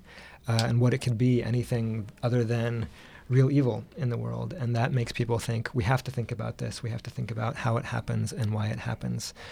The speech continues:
And so that's what I wanna do with this class, is sort out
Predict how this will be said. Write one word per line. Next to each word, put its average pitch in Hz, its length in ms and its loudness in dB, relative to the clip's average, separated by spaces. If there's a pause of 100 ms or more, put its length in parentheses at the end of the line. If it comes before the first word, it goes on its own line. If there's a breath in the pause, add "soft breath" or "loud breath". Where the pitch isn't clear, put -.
(240 loud breath)
And 120 140 4
so 123 340 6
that's 139 360 4
what 165 100 6
I 151 60 8
wanna 143 180 6
do 123 120 8
with 120 120 4
this 120 160 0
class, 127 400 0
is 110 180 -2
sort 123 340 4
out 113 380 2